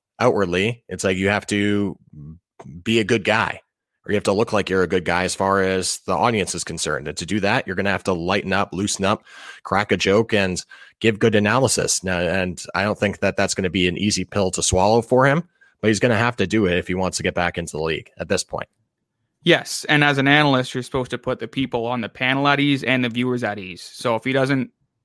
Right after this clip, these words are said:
Speaker 2: kind of dial it back a bit or add a little bit of levity, the door is gonna shut on him from the viewers and from the network.
Speaker 1: Funny enough, actually, I thought in the Maple Leafs game last night as well,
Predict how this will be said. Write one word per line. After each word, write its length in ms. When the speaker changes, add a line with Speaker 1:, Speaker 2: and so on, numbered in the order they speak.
Speaker 2:
kind 160
of 100
dial 280
it 100
back 240
a 80
bit 160
or 280
add 180
a 60
little 200
bit 140
of 160
levity, 580
the 80
door 180
is 80
gonna 160
shut 240
on 140
him 340
from 160
the 80
viewers 420
and 420
from 520
the 80
network. 460
Speaker 1:
Funny 280
enough, 280
actually, 440
I 60
thought 300
in 420
the 80
Maple 300
Leafs 220
game 360
last 320
night 260
as 180
well, 440